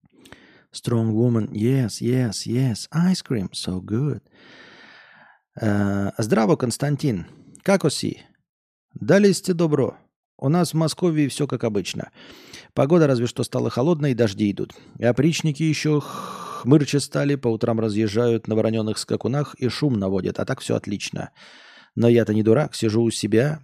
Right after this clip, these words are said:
и из дома не ногой. Куда им простого человека стегнуть нагайкой?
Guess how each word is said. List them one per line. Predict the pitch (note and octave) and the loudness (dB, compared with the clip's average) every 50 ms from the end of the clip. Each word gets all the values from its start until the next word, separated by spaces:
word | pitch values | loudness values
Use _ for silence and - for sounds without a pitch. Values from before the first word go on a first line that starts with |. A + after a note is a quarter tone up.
| _ _ | _ _
и | - A#2 A2+ A2+ | 0 2 4 4
из | G#2+ G2 G2 | 4 2 2
дома | B2+ B2+ C3 B2+ | 0 2 4 4
не | B2+ | 2
ногой. | A#2+ B2 A#2 G#2+ A#2+ B2 A#2 - | 2 2 0 2 0 0 -2 -2
Куда | - - - A2 G#2 A#2 D#3+ G3 | -6 -2 0 2 4 4 4 4
им | D#3+ B2 G#2+ | 2 -2 -2
простого | - G#2 G#2 - - - G#2+ G#2 | 0 0 -2 0 0 -2 -2 0
человека | G2 - G2+ G2+ G#2 A#2+ A#2 - A#2 G#2+ - | 0 0 0 2 2 2 2 2 0 -2 -2
стегнуть | - - - - G#2 G2 F#2+ G2 F#2 - | -4 -10 -6 -4 -4 -2 -2 -4 -4 -4
нагайкой? | F#2 G2+ G2+ G2 G2 F#2+ - - - - - _ | -2 -2 -2 -2 -2 -4 -4 -6 -8 -12 -12 _